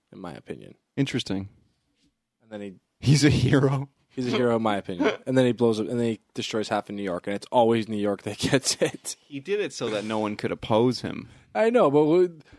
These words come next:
Speaker 1: you're telling me that Magneto can't stop a fucking nuclear weapon halfway through and just
Speaker 2: Please
Speaker 1: throw
Speaker 2: stop
Speaker 1: it up?
Speaker 2: saying nuclear.
Speaker 1: I'm sorry. It's a good word. It's a fun
Speaker 2: <laughs>
Speaker 1: word.
Speaker 2: It is funny, but
Speaker 1: Nuclear.
Speaker 2: people think you mean it. That's the problem. They don't know you <laughs> like we do.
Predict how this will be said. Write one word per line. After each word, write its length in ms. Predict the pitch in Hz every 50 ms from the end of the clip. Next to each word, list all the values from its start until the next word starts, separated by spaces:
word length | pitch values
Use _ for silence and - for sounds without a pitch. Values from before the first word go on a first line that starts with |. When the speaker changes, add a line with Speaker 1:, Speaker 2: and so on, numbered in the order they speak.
| _ -
Speaker 1:
you're 100 | - 190
telling 380 | 180 - 196 190 190 196 196 190
me 140 | 190 190 190
that 220 | 170 175 160 151
Magneto 440 | 143 139 139 135 131 131 135 143 143
can't 300 | 131 - - 127 123 117
stop 400 | - - - - 117 110 117 -
a 60 | 120
fucking 380 | - - 120 113 - 117 113 113
nuclear 360 | 117 117 - 135 120 117 113
weapon 340 | 110 113 113 113 - 123 117
halfway 480 | 107 104 113 110 113 113 - 123 117 110
through 260 | - - 107 107 113
and 80 | 117
just 100 | 107 104
Speaker 2:
Please 160 | - 165 156 131
Speaker 1:
throw 80 | 113
Speaker 2:
stop 160 | 107 104 95
Speaker 1:
it 40 | 110
up? 40 | 131
Speaker 2:
saying 260 | - 110 98 98 101 104
nuclear. 480 | 101 101 - - - 104 104 107 107 104 _ _
Speaker 1:
I'm 160 | 78 80 80 _
sorry. 160 | - 82 82 82 - 107 101 95
It's 200 | 92 _ _ _ _ _
a 60 | - -
good 160 | 123 120 123
word. 100 | 131 139
It's 120 | 185 139
a 40 | 131
fun 260 | - - - - 143
Speaker 2:
<laughs> 20 | 143
Speaker 1:
word. 320 | 139 127 113 107 104 123
Speaker 2:
It 120 | 127 123
is 200 | 147 139 135 131
funny, 380 | - - 131 120 123 117 110 104
but 160 | 104 - - _ - _ _ _ _ _ _ _ _ -
Speaker 1:
Nuclear. 460 | 113 117 123 - 147 139 127 - 139 _
Speaker 2:
people 260 | - 180 170 - 190 170
think 300 | - 180 165 165 - 139
you 60 | 120
mean 260 | 113 110 113 123 123
it. 180 | 110 - - - -
That's 160 | 120 117 117
the 60 | - 123
problem. 380 | 117 - 127 123 120 104 104
They 100 | 104 107
don't 180 | 110 120 117 113
know 160 | 117 117 117
you 200 | 123 139 131 123
<laughs> 100 | 135 -
like 120 | - - -
we 120 | - 135 143
do. 300 | 123 131 120 117 120